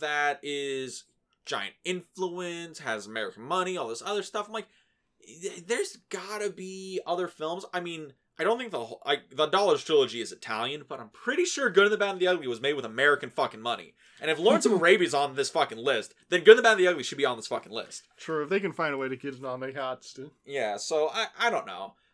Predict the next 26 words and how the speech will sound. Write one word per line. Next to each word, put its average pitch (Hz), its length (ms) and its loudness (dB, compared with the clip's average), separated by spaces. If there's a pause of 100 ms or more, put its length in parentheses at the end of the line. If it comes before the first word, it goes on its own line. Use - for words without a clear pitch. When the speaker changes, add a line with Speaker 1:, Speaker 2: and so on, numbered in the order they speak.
(140)
Speaker 1:
I 226 100 6
do 320 140 -2
think 339 200 0
Unforgiven, 156 720 -2
if 175 180 0
it, 165 180 -4 (380)
you 160 120 -6
know, 120 200 -4
if 214 160 6
we're 214 220 8
arguing 175 480 -2
where 156 260 2
all 143 220 4
these 139 240 -8
are 151 80 -2
on 156 140 -2
here, 196 180 0
it's 214 180 10
on 135 200 4
the 101 60 -14
list. 107 380 -10
Like, 143 140 -2
it's 180 140 0
a 107 40 -8
good 120 300 2
film. 92 260 -10